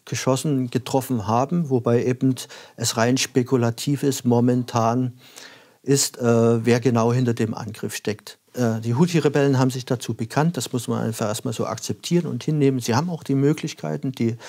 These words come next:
waffentechnischen Möglichkeiten dazu, solche Angriffe durchzuführen. Das haben sie die letzten Monate schon mehrfach bewiesen, als sie auch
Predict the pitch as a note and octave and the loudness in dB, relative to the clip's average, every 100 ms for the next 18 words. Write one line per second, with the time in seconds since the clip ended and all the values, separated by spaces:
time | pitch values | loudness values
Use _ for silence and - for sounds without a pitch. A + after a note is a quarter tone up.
0 | - - - - B2+ A#2 C3 D#3 C#3+ C3 | -16 -16 -16 -2 0 2 0 -2 -4 -4
1 | B2+ C#3 B2 B2+ B2+ B2+ B2 A#2+ B2 A#2+ | -4 -6 -2 2 2 0 -6 -2 -2 -2
2 | A#2+ - B2 A#2+ B2 A#2+ A#2 A#2+ - A2 | -4 -4 -2 0 0 -2 -2 -4 -2 -4
3 | A2+ A#2 D#3 F3 - E3+ - F3 E3+ F3 | -2 4 4 2 -2 -4 0 2 4 2
4 | C3+ A#2+ B2 B2 A#2+ A#2 A#2 A#2 - B2+ | 0 -2 -4 -2 -2 0 0 0 -2 0
5 | B2 A#2+ A2 A#2 C3 A#2+ A#2 A#2 - A#2 | 0 0 -2 -4 -2 2 4 2 0 -4
6 | - - - A2+ A2+ E3+ E3 C#3 A#2 A#2+ | -4 -12 -2 2 4 4 4 0 0 -2
7 | A#2 | -4